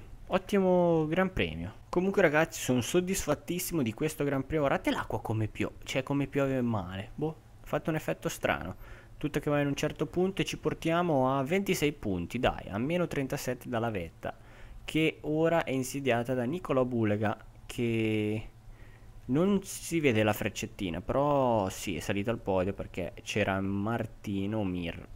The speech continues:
no, c'era Martine, eh sì, era in prima posizione ed è sceso. Comunque il nostro Toretto, eh, si classifica in ven-, in ottava posizione, non male, dai.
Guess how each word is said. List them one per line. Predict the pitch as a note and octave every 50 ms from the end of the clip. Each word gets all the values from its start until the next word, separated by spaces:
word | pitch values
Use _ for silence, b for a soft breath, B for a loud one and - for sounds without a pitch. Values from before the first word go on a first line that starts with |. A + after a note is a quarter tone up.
| - -
no, | - F#2+ D#2+ - - B B B B B B B B B - - - - -
c'era | - - A#2+ A#2 A#2
Martine, | A#2 A#2 A2 A2 - - - G2 F2+ E2 D#2+ D#2+ E2 -
eh | - G2
sì, | - - - D#2+ - - G2 B B B B B B - -
era | - F2+ F2+ F#2 F#2 F2+ F2 F2 F2+
in | F2+ F#2 F#2
prima | - - B2+ B2+
posizione | B2+ B2 A#2+ C3+ C#3+ C#3+ - - G2 F#2+ G2
ed | G2 G2+
è | A2+
sceso. | - - - C2+ - - - - - - B B B B B B B B B
Comunque | B - D3 E3+ E3 D#3+
il | C3+ C3+
nostro | D3+ D#3+ - D3+ D3
Toretto, | D#3 D#3 D#3 D#3+ E3 - - - F3 E3+ - -
eh, | - B2 A#2+ A#2 A#2 A#2 A#2
si | A#2 - D3+
classifica | D3+ C#3 C3 - - D#3 D#3 E3+ - - C#3+
in | C3 A#2+ A#2+
ven-, | C#3 D3+ D#3+ D#3 - -
in | - A#2+ A#2 A#2 A#2 A#2 A2+
ottava | A2 A#2 A2+ - - D3+ D#3+ D3
posizione, | B2+ - D3+ C#3+ D3 C#3+ - - - E3 E3 C#3+
non | A2+ A#2+ D#3 F3
male, | D#3+ A2 E2 C2+ - B2+
dai. | B2 G2+ F2+ F2+ G2+ D3